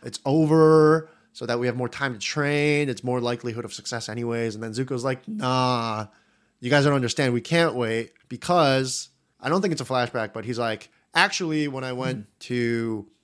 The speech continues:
Speaker 1: the," if you guys remember the military meeting.
Speaker 2: The war meeting
Speaker 1: The
Speaker 2: that
Speaker 1: war
Speaker 2: he was
Speaker 1: meeting.
Speaker 2: so desperate to be a part of.
Speaker 1: Yeah, yeah, yeah. Basically, they decided to rain hellfire from the skies with the balloons and basically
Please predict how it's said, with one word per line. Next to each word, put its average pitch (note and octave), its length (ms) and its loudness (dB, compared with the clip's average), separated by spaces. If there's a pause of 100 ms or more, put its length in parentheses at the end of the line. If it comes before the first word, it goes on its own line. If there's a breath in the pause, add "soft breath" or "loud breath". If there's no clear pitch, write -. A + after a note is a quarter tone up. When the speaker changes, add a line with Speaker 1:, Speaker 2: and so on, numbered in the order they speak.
(260)
Speaker 1:
the," G#2+ 760 -4 (600)
if C3 100 -10
you B2+ 60 -10
guys B2+ 180 4
remember A#2+ 280 0
the G#2 80 -4
military G#2+ 760 0 (160)
meeting. A2+ 500 -4 (280 soft breath)
Speaker 2:
The F#2+ 60 -6
war G#2+ 260 0
meeting F#2 380 2
Speaker 1:
The - 80 -2
Speaker 2:
that A2+ 60 -4
Speaker 1:
war D3 120 2
Speaker 2:
he D3+ 60 2
was C3+ 80 2 (100)
Speaker 1:
meeting. A#2+ 180 0
Speaker 2:
so A2 60 2
desperate - 400 -4
to - 80 -12
be F2+ 160 -6
a F#2 40 -2
part F#2 280 0
of. - 280 -8
Speaker 1:
Yeah, C3 360 2
yeah, B2 220 -2
yeah. A#2 340 -4
Basically, D#3 400 0
they C#3+ 100 0
decided D3+ 580 0
to B2 520 0 (180)
rain B2 240 0
hellfire A#2 720 2
from A#2+ 180 -8
the A2 80 -6
skies A#2 480 -2
with G#2 100 -14
the - 60 -16
balloons G#2+ 720 -6 (500 soft breath)
and A2 80 -10
basically B2 800 -2